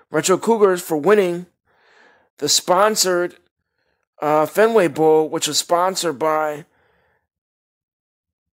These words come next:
Retro Bowl Mania. There it is. Nice catch. First down. So who knows? We might be seeing some content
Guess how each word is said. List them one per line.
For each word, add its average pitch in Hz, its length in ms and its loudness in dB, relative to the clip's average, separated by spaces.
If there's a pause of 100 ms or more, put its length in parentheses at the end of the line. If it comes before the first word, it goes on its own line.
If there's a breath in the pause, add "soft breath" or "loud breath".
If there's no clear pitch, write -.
(140)
Retro 170 380 -2
Bowl 180 320 2
Mania. 175 560 2
There 147 300 0
it 185 60 2
is. 190 220 4
Nice 165 260 0
catch. 220 320 0
First 175 340 -4
down. 196 460 0 (1700 soft breath)
So 131 180 -10
who 170 140 2
knows? 185 300 2
We 165 60 -4
might 175 220 2
be 175 100 -6
seeing 180 260 -4
some 175 160 -6
content 202 600 -2